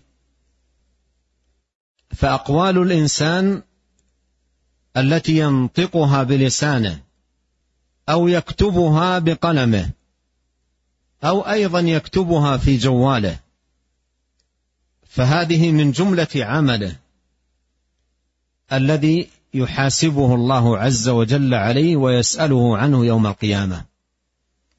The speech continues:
قال معاذ رضي الله عنه: "أو إنا مؤاخذون بما نتكلم به؟"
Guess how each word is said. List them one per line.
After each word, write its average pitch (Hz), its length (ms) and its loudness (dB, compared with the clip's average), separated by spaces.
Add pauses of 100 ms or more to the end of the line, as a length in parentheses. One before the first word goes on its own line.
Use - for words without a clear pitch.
(1080)
قال 143 260 0
معاذ 139 500 2
رضي 127 400 0
الله 120 360 0
عنه: 123 320 2 (960)
"أو 139 200 0
إنا 156 460 0
مؤاخذون 139 920 0
بما 131 340 0
نتكلم 156 800 -2
به؟" 175 240 -4